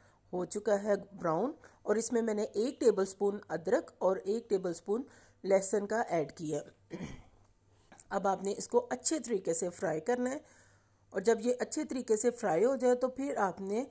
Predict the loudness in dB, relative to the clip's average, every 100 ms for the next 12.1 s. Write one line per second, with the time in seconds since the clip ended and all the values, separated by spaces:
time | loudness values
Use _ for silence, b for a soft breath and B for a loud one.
0 | B B _ _ -6 2 4 4 2 0
1 | 0 -2 -4 -4 0 -2 -2 -4 -4 -4
2 | -4 -6 _ _ _ -4 0 0 -2 0
3 | -2 0 -2 -2 -2 -6 0 2 2 0
4 | 0 2 2 2 -2 -2 -2 -2 0 0
5 | 2 -2 -4 -4 -2 -2 0 0 0 0
6 | -2 -4 -2 -4 B B B B 2 2
7 | 4 2 2 0 0 0 0 -4 -2 -2
8 | 2 0 2 0 2 -2 -6 -8 -8 -10
9 | -20 _ b b b _ -4 0 2 2
10 | 2 2 2 -2 -2 -4 -4 -4 -6 -4
11 | -4 0 0 2 0 0 0 2 2 0
12 | -4